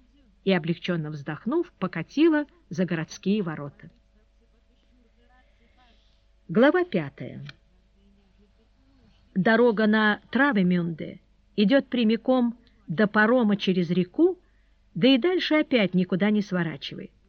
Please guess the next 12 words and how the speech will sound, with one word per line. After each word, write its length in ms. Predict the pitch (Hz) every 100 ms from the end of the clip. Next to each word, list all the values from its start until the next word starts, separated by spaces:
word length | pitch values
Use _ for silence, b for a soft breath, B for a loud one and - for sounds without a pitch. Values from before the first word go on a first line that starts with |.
| _ _ _ _ _ _ _
Том 240 | 294 311 285
и 40 |
Тони 360 | 294 320 311 294
знали 360 | 233 285 277
её 220 | 269 233 247
вдоль 280 | 202 240
и 40 | 233
поперёк. 640 | 240 202 214 185 - _ _ _ _ _ _ _ -
Серое 460 | - 370 392 285
шоссе 460 | 233 208 - - 294
быстро 380 | 180 302 - 196
мелькало 640 | 190 180 220 247 226 214